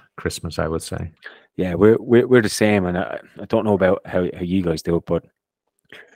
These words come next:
Speaker 2: it's a hectic day for me, because we get up in the morning, we have our own present exchange in, in our own house, and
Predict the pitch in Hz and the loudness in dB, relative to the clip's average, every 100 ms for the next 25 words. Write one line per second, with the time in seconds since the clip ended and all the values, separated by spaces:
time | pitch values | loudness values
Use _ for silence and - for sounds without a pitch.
0 | _ _ _ - - - - 117 - 92 | _ _ _ -14 -10 -10 -2 -2 -2 0
1 | - 98 - 87 78 - 85 85 78 85 | 4 4 2 -4 -4 -8 -6 -4 -4 2
2 | 98 104 - 95 95 92 90 87 87 _ | 4 4 4 2 4 4 4 0 -6 _
3 | _ - 73 78 85 82 85 92 92 82 | _ -20 -16 -10 -6 -2 0 0 0 -4
4 | - - - - _ _ _ _ _ _ | -12 -20 -20 -20 _ _ _ _ _ _
5 | _ _ - 131 120 110 95 107 - 117 | _ _ 0 4 4 2 -2 -4 2 6
6 | 113 101 101 98 104 101 98 104 95 104 | 6 6 2 0 -2 0 2 2 2 0
7 | - 98 87 | -2 -6 -6